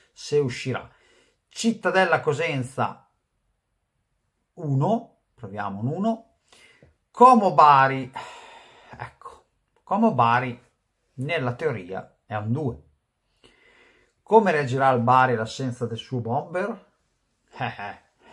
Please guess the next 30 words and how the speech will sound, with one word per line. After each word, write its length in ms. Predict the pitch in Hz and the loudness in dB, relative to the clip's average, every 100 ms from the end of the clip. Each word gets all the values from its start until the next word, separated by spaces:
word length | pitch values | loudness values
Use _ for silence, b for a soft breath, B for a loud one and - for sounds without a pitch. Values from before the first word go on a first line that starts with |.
| B B B | B B B
Eh, 0 | |
eh, 120 | - 117 | -6 -4
eh, 500 | 123 110 104 85 _ _ _ | -4 -4 -6 -10 _ _ _
eh, 80 | 135 | -8
eh. 180 | 117 - B B B B B B B B B B _ | -8 -12 B B B B B B B B B B _
Non 260 | 139 175 156 | -4 0 2
lo 80 | 117 | 0
so, 360 | - - - _ - | -4 -12 -16 _ -2
però 260 | 156 - - _ - | 0 0 -8 _ -8
proviamo 720 | 135 135 139 123 117 113 - | -4 0 2 2 0 -2 -4
a 120 | - | -4
rischiarci 680 | 131 123 - 147 131 120 131 | -4 -6 -4 -2 0 -4 -6
un 220 | 131 131 | -4 -2
due 500 | 123 160 139 131 123 | -4 -4 -2 0 0
del 160 | 120 127 | -2 -4
Bari 380 | 113 139 127 123 | 0 2 2 0
in 160 | 120 | -4
quel 180 | 120 135 | -6 -8
di 160 | 127 123 | -8 -6
Como. 540 | - 160 180 180 175 | 0 2 2 0 -2
Frosinone-Cagliari, 1400 | 165 - 185 202 165 165 175 143 - 123 101 101 104 101 | -4 -8 -4 -4 -4 -4 -4 -4 -6 -4 -4 -8 -10 -8
ragazzi, 400 | 123 135 - 120 | -6 -6 -6 -8
il 80 | 113 | -10
Frosinone 580 | - 143 123 127 143 | -8 -8 -6 -6 -6
in 80 | 123 | -8
casa 460 | 120 120 120 120 - | -4 -4 -2 -6 -6
è 320 | 117 110 - 139 | -6 -6 -8 -10
una 460 | 127 131 131 113 92 | -8 -6 -8 -10 -10
macchina 840 | 107 113 120 _ 127 123 117 107 b b b b b - | -8 -8 -10 _ -10 -6 -6 -8 b b b b b -20
perfetta. 920 | - 131 117 - 80 76 - - - | -8 -8 -8 -12 -16 -16 -18 -16 -16